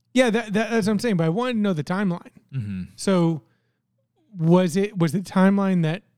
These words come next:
Speaker 1: early on in the outbreak, people went down the tunnels?
Speaker 2: Mm.
Speaker 1: Then the tunnels got
Speaker 2: Mm-hmm.
Speaker 1: overrun? Then Fedra came in?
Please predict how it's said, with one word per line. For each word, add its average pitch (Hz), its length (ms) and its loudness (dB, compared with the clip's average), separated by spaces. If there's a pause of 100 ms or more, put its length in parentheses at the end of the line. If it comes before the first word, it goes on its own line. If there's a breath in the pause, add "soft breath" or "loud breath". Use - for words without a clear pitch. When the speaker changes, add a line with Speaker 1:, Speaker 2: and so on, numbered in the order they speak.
(200)
Speaker 1:
early 175 380 2
on 156 520 -2 (340)
in 156 100 2
the 151 100 4
outbreak, 151 480 -4
people 165 260 -2
went 147 200 2
down 143 300 2
the 139 100 2
tunnels? 170 580 0 (320 soft breath)
Speaker 2:
Mm. 120 200 -4
Speaker 1:
Then 175 120 2
the 165 80 2
tunnels 165 420 -2
got 202 200 -2
Speaker 2:
Mm-hmm. 214 100 -4
Speaker 1:
overrun? 208 540 -2 (460 soft breath)
Then 160 320 2
Fedra 214 380 -4
came 208 300 4
in? 226 300 2